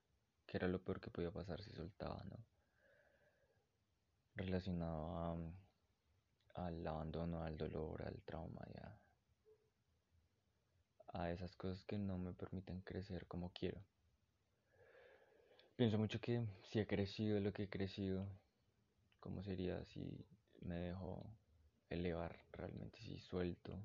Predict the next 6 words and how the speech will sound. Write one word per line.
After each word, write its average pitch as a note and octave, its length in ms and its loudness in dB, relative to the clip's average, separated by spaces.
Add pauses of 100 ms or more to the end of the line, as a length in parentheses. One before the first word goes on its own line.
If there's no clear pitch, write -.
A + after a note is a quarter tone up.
(1800)
si - 240 -8
perdono, F2 680 2
si F2 140 -2
agradezco, F2 1200 2
si - 200 -12
creo? F#2 560 4